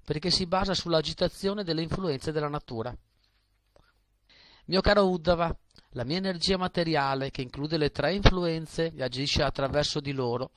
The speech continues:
manifesta la varietà della creazione insieme con la varietà della coscienza atta a percepirle. Il risultato manifestato della trasformazione materiale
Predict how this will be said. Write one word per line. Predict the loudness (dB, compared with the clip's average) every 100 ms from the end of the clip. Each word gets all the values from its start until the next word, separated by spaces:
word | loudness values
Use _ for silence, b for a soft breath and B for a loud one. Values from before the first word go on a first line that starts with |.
| B B B B
manifesta | -6 -2 -2 0 0
la | 0
varietà | 0 -2 -2 0 2
della | 2 0
creazione | -2 -4 -4 -4 -2 -2 -2
insieme | 0 2 2 2 0 -6 -10 b b b
con | 0
la | 2
varietà | 2 0 2 2
della | 4 2
coscienza | 0 -2 0 -2 -2 0 0
atta | 2 0
a |
percepirle. | 0 -2 -4 -6 -6 -8 -8 -12 -16 b b b b b b
Il | 0
risultato | 2 2 2 4 4 2
manifestato | -2 -2 0 0 0 -2
della | -2 -2
trasformazione | 0 0 0 0 -2 -4 -4 -2
materiale | -4 -2 -2 0 -2 -2 -4